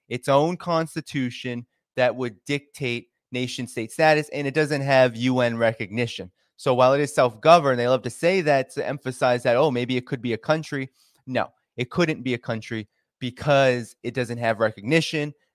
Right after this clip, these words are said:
the United States, the E U, the United Nations. No one recognizes Taiwan as an independent country.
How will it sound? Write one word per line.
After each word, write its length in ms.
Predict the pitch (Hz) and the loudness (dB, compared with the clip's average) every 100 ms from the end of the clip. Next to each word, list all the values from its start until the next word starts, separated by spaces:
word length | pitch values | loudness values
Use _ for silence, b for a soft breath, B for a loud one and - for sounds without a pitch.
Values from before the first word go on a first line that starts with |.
| _ | _
the 100 | 113 | -8
United 320 | 113 107 101 | -2 -2 -2
States, 540 | - 180 175 165 - - _ - | -4 0 0 -2 -6 -20 _ -10
the 80 | 131 | -8
E 220 | 117 107 | -8 -8
U, 560 | 110 180 170 160 160 - _ | -4 0 2 2 -2 -6 _
the 60 | 117 | -6
United 340 | 107 101 92 | -4 -4 -4
Nations. 640 | 123 170 170 - 160 151 147 _ | -4 -2 -2 -6 -6 -6 -10 _
No 160 | 135 165 | 0 2
one 180 | 190 170 | 2 4
recognizes 840 | 156 151 120 110 104 - 101 - _ _ _ | 2 2 -2 -2 -2 -4 -12 -14 _ _ _
Taiwan 460 | - 127 113 120 117 | 2 4 6 4 4
as 120 | 110 | 0
an 80 | 107 | -2
independent 420 | 104 113 95 95 | -4 -4 -6 -2
country. 480 | 170 170 - 160 | 0 0 -2 -6